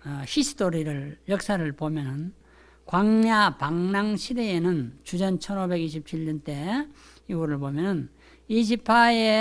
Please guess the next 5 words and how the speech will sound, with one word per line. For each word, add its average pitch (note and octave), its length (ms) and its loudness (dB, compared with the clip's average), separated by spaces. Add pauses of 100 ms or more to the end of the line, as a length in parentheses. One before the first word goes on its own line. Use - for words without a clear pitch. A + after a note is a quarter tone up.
(200)
에, D#3+ 280 -2
숫자가 F3 800 -4
출애굽 G3 400 -4
당시에, D#3+ 580 -4 (1080)
어, C3 760 -14